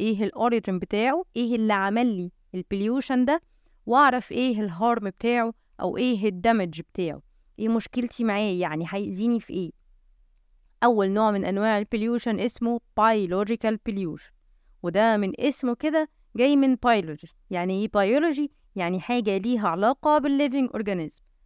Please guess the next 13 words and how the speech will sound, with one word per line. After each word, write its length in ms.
حقيقي، 680
آدي 220
أول 440
كوز 400
بتاعنا 520
للبيولوجيكال 800
pollution، 520
mixing 360
الأنيمال 840
والهيومن 680
ووست 640
with 440
water. 380